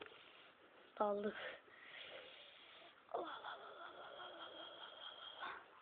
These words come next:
Allah. Öldürdüler işte ya. Bu işte bir iş var ama.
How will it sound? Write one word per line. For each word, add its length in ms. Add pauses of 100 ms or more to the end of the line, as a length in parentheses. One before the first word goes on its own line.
(100)
Allah. 100
Öldürdüler 580
işte 280 (140)
ya. 80 (1700)
Bu 140
işte 320
bir 60
iş 240
var 140
ama. 320